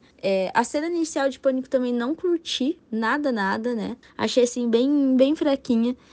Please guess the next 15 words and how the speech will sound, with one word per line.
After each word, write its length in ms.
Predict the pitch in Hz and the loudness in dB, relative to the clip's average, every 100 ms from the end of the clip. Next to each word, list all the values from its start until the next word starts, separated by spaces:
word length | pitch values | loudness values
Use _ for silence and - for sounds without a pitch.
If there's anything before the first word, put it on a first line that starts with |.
| - _ | -20 _
Então 320 | 233 233 247 | -4 2 2
ele 160 | 240 254 | 4 4
vai 220 | 254 240 | 2 0
tá 160 | 247 233 | 0 0
ali 240 | 226 240 | 0 0
no 140 | 233 226 | 0 -2
meu, 680 | 226 220 220 220 208 208 - - | 0 0 0 0 -2 -6 -10 -4
no 100 | 226 | -2
meu 200 | 220 208 | 0 -2
top 260 | 240 220 | -4 -6
cinco 480 | - - 233 254 262 - - | -8 -8 -6 -6 -10 -16 -8
com 560 | - 233 226 220 214 - | 0 2 4 0 -2 -6
uma 280 | - 220 214 | 0 4 4
nota 360 | 214 196 196 220 | 4 2 2 0
de 960 | 190 208 208 202 202 202 202 196 - | 0 0 0 0 0 0 -2 -2 -4